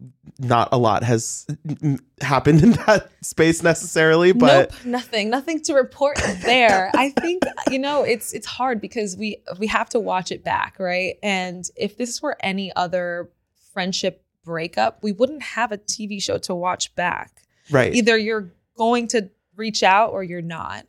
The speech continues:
Speaker 2: Um, so it bothers me that we haven't gotten to that point yet of, like, reaching out, um, especially what's going on in my personal life with Robert.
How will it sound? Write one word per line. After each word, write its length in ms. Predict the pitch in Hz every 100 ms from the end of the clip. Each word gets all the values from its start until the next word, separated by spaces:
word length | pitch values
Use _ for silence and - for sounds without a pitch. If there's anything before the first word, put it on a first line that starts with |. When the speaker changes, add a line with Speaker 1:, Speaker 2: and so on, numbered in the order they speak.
| -
Speaker 2:
Um, 540 | 170 127 98 101 104 _ _ _ _ _ _ -
so 560 | - - 226 214 - - _ _ _ _ _
it 160 | 220 185
bothers 460 | 214 233 240 220
me 120 | 208 190
that 160 | 170
we 100 | 185
haven't 300 | 170 180 170
gotten 280 | 170 - 196
to 100 | 202
that 200 | 202 -
point 240 | - 220 226
yet 220 | 233 -
of, 120 | 185
like, 380 | 180 165 _ - - _ _
reaching 380 | 190 180 185 170
out, 300 | 151 196 -
um, 320 | 180 165 156
especially 400 | - 190 180 180
what's 160 | 170 170
going 240 | 170 170
on 140 | 165 165
in 60 |
my 120 | 160 -
personal 380 | - 180 185
life 200 | 175 170
with 120 | 160 156
Robert. 440 | 165 175 180